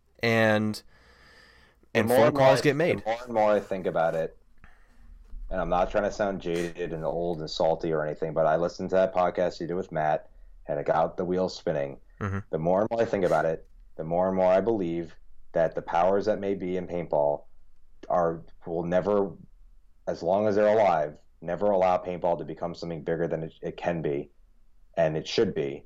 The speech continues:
Speaker 2: because they don't wanna give up their piece of the small, shitty pie that we have.
Speaker 1: It's,
Speaker 2: And
Speaker 1: it's
Speaker 2: that's
Speaker 1: a
Speaker 2: just
Speaker 1: tough
Speaker 2: fucking, I, I think that's a tough pill for people to swallow, and I'm sure in the comments below right now, people are just pounding on their keyboard,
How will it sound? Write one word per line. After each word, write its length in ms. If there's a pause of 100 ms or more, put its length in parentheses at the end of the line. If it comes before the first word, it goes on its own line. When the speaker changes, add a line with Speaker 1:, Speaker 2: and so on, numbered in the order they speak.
(480)
Speaker 2:
because 380
they 240
don't 240
wanna 160
give 180
up 200
their 180
piece 300
of 80
the 60
small, 360
shitty 340
pie 220
that 100
we 80
have. 300 (720)
Speaker 1:
It's, 280
Speaker 2:
And 120
Speaker 1:
it's 80
Speaker 2:
that's 140
Speaker 1:
a 60
Speaker 2:
just 80
Speaker 1:
tough 100
Speaker 2:
fucking, 280 (220)
I, 120
I 180
think 220
that's 180
a 40
tough 300
pill 240
for 140
people 260
to 40
swallow, 480 (280)
and 120
I'm 100
sure 500 (120)
in 80
the 60
comments 360
below 560 (180)
right 180
now, 300
people 260
are 380
just 220
pounding 320
on 60
their 100
keyboard, 540